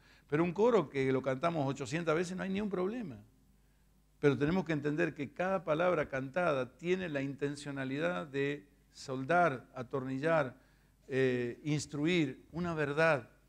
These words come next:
Que usted debe, se va por la calle Independencia, por la calle Pa-, Pellegrini, se va a su casa y esa palabra la va cantando y se le atornilló. ¡Wow! Entendí lo que antes no entendía. ¿Se da cuenta?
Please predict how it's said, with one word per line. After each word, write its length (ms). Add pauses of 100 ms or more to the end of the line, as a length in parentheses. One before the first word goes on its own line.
(500)
Que 60
usted 240
debe, 280
se 120
va 100
por 100
la 120
calle 180
Independencia, 680
por 120
la 120
calle 260
Pa-, 200 (340)
Pellegrini, 580
se 100
va 100
a 40
su 140
casa 260
y 120
esa 200
palabra 420
la 80
va 160
cantando 520
y 20
se 140
le 60
atornilló. 520 (320)
¡Wow! 140 (1300)
Entendí 640
lo 160
que 180
antes 280
no 80
entendía. 640
¿Se 140
da 100
cuenta? 340